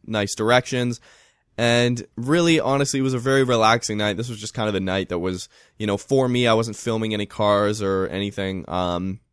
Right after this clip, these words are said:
and I just got out there and, you know, had a good time, did some photography, uh, with some people, and, yeah,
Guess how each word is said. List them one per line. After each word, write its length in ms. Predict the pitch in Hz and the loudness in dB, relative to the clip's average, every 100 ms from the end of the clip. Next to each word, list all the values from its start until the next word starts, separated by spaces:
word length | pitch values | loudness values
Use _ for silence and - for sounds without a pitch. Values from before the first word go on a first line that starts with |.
| _ _ _ | _ _ _
and 180 | 92 95 | -4 -2
I 60 | |
just 240 | 104 110 107 | -4 -6 -2
got 260 | 98 104 | 2 4
out 220 | - 107 - | 2 0 0
there 260 | 117 117 | 2 2
and, 500 | 69 98 98 101 101 - _ _ _ - | 0 0 0 -2 -4 -8 _ _ _ -4
you 80 | |
know, 180 | 104 113 | 0 0
had 240 | 117 - 107 | 0 0 0
a 60 | |
good 180 | 113 113 | 0 -2
time, 320 | 131 117 117 | -2 0 0
did 160 | 113 110 | -2 -6
some 80 | 113 | -8
photography, 840 | 107 117 104 107 - 110 110 107 - _ _ _ - | -6 -2 0 -2 -2 0 0 0 -4 _ _ _ -2
uh, 580 | 101 95 92 95 95 85 | 2 4 4 4 2 -2
with 140 | 110 | -4
some 120 | - | -6
people, 520 | 98 131 127 127 123 - | -4 -2 2 4 4 2
and, 600 | 104 104 104 107 104 113 - _ _ | 0 0 0 -4 -6 -12 -20 _ _
yeah, 240 | 110 147 | -2 -2